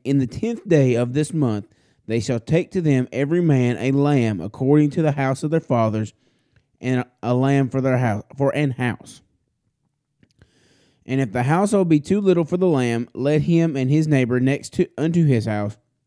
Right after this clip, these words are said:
take it according to the number of the souls. Every man according to it sh-,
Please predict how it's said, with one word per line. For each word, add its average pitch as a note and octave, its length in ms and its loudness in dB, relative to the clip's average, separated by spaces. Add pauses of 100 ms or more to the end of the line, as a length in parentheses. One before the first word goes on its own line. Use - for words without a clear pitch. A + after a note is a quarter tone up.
(540)
take C3+ 280 2
it D#3+ 120 -2
according C#3+ 500 0
to C#3+ 80 0
the C3+ 100 0
number C#3 280 0
of A#2+ 140 -6
the A#2 80 -6
souls. A2+ 560 0 (320)
Every D#3 320 0
man C#3 240 0
according C3+ 440 -2
to D3 180 2
it A#2 240 -2
sh-, - 80 -10